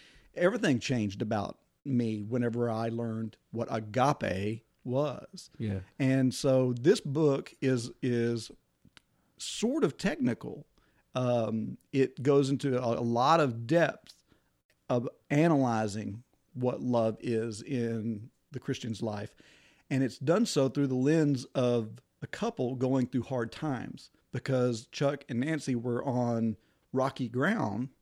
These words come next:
Speaker 2: Huh.
Speaker 1: at one point, and he, uh, basically credits her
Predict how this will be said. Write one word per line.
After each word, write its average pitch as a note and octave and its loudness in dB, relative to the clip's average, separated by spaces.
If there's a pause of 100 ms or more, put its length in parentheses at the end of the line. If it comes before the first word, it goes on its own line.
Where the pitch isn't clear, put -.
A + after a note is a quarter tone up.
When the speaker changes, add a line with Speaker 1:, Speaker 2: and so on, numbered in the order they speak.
(220)
Speaker 2:
Huh. A2+ -2
Speaker 1:
at C3 -2
one B2 0
point, A#2 -4 (420)
and A#2+ 0
he, G3+ -2 (240)
uh, A#2+ 0 (240)
basically A#2+ 0 (1040)
credits F3 -2
her B2+ 2